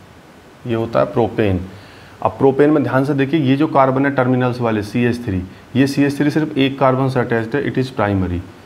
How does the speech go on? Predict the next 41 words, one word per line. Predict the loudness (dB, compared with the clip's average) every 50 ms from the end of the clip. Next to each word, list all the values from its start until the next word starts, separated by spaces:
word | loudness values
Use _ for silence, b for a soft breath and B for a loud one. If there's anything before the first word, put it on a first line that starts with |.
| B B -4 0
ये | 0 2
भी | 4 4 2
एक | 2 2 0
कार्बन | 0 2 2 2 0 0
से | 0 -2
अटैच्ड | -2 0 -2 -4 -4 -2 -4
है, | -4 -2 -2
it | -4
is | -4 -4
primary। | -4 -4 -2 -2 -2 -2 -2 -4 -4 -4
और | -2 -2 0
ये | 0 0
बीच | 0 0 -2 0 0
वाला | 2 2 2 2 2 0 0
इधर | -2 -2 -2 -2 -2
भी | 0 0
अटैच | 0 0 0 0 0 0 0
है, | 0 0
इधर | 0 0
भी | -2 -2
दो | -2 -2 -2
तरफ | -2 -4 -4 -4 -2
कार्बन | 0 0 0 0 -2
से | -2 -2
अटैच्ड | -4 -2 -2 -4 -4 -4 -4 -6
है, | -6
तो | -4 -4 -4
it | -2 -2
is | -4 -4 -4
secondary। | -6 -8 -6 -6 -6 -6 -6 -10 -12 -14 -16 -20 -20 -20 -20 -20 -20 B B B B B B B B B B
अब | 2 4
आपके | 4 2 2 0 0
पास | 2 2 2 2 2
यहाँ | 0 -2 -2
पे | -2 -4
two | -2 0 0 2
types | 4 4 4 4 2 0
के | -6 -4
hydrogen | -2 -2 -2 -2 -2 -2 -2
atoms | -4 -4 -6 -6 -8 -8 -8 -10
हैं। | -12